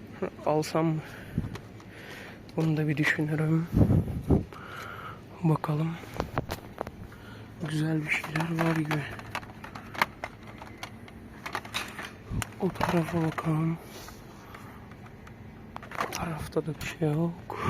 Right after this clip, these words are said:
Burada bir şey yok. Galiba sadece bura. Bunun arkasına da saklamış. Başka yok herhalde. Alsam mı ya bunları?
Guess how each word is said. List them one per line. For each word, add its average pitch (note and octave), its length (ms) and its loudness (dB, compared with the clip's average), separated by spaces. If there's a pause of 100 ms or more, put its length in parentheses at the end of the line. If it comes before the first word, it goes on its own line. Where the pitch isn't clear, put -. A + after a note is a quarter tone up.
(1600)
Burada - 480 -4
bir - 60 -10
şey - 300 -4
yok. F3+ 100 -2 (160)
Galiba D#3+ 360 2
sadece D#3+ 440 4
bura. D#3+ 140 2 (2000)
Bunun E3+ 80 6
arkasına D#3+ 540 4
da D#3 120 -2 (280)
saklamış. - 460 -6 (1600)
Başka E3 500 0 (1200)
yok E3+ 200 -4
herhalde. D3+ 340 -2 (600)
Alsam D#3+ 380 6
mı D#3+ 200 6
ya D#3 80 4 (100)
bunları? D#3 300 6